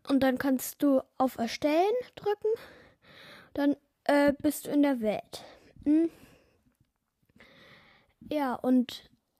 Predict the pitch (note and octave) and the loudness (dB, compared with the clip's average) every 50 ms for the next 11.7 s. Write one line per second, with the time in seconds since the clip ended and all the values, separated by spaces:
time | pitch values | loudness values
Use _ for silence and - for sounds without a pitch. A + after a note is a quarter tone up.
0 | - - C#4 C4 B3+ B3+ B3+ B3+ B3 B3 - - _ _ _ - C#4 C4+ - - | -4 0 2 2 4 4 4 2 0 -2 -6 -14 _ _ _ -2 -2 -2 -2 -4
1 | - - _ _ - C#4+ D4 D#4 E4+ E4+ - G4+ G4 - - E4+ E4+ D4+ - - | -10 -14 _ _ -4 -2 0 0 -2 -2 -2 -2 -4 -4 -4 -6 -6 -6 -8 -10
2 | - - D4+ - - - D#4+ D4 D4 D4 C#4+ C#4 C4+ C4 C4 - - C4+ C#4+ D4+ | -10 -8 -8 -6 -6 -6 -2 0 0 0 0 0 -2 -2 -4 -2 -2 0 0 0
3 | D#4+ F#4 G#4+ C5 A#4+ _ - - - - - - - - - - - C#4 C4 B3+ | 0 0 -2 -4 -6 _ -18 -20 -20 -20 -20 -20 -20 -20 -10 -4 -2 0 0 2
4 | C4 B3+ C4 C#4+ D#4+ D#4+ E4 D#4+ D#4 D4+ C#4 C4+ B3 - B3+ A#3+ - B3 C4 C#4 | 2 2 2 2 0 2 2 2 2 2 0 -2 -2 -2 -4 -6 -6 -4 -4 -4
5 | - F4 F4 F4+ F#4+ G#4 A4 G#4+ - - - - - - C4+ C#4 C4+ C4+ C4+ C4+ | -2 -2 -2 0 0 -2 -2 -6 -8 -16 -18 -12 -8 -4 -2 0 2 2 2 2
6 | C4+ C#4 - - - _ _ _ - - - C4 B3 - - C#4 C4+ - D4 D#4 | 0 -2 -6 -20 -20 _ _ _ -16 -10 -8 -8 -6 -2 -2 -2 -2 0 2 2
7 | D4+ D4 F4+ F4 - - F4+ F4+ - G4 G4 F#4+ - - G4 G4+ A4 - - - | 2 2 2 0 0 0 -2 -2 0 -2 -4 -4 -2 -2 -2 -2 -2 -6 -10 -20
8 | - - - - - - E4+ - - - - E4 D#4 - - E4 D#4 D4 C#4 C#4+ | -18 -18 -20 -10 -6 -4 -2 -2 0 2 2 2 2 0 -4 -2 0 2 2 2
9 | C#4+ C#4+ C#4+ C#4+ - - - D4+ D4 C#4 C4+ - - C#4+ C4+ C4 C4 B3+ B3 A#3 | 2 2 0 -2 -6 -8 -4 -2 -2 -2 -2 -2 -2 -2 -2 0 0 2 0 0
10 | A#3 A#3+ C4 D4 D#4+ - G4 G#4 A#4 A#4 _ _ _ _ - - - - - - | 0 -2 -4 -4 -2 -2 -2 -2 -4 -6 _ _ _ _ -20 -20 -20 -20 -20 -20
11 | - - _ _ _ _ - C#4+ C#4+ C#4+ C#4+ C#4+ C#4+ D4 | -20 -20 _ _ _ _ -8 -4 0 2 4 4 4 2